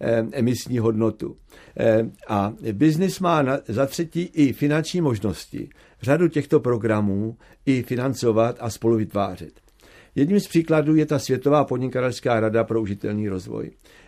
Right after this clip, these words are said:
Eh, jejich, její členové jsou víc než dvě stě těch, eh, generálních ředitelů,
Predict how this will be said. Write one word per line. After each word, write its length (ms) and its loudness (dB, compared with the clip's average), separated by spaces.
Eh, 420 0
jejich, 260 0
její 320 -2
členové 720 4
jsou 400 4
víc 260 -2
než 160 2
dvě 220 4
stě 440 0
těch, 320 -8
eh, 320 -4
generálních 560 2
ředitelů, 720 0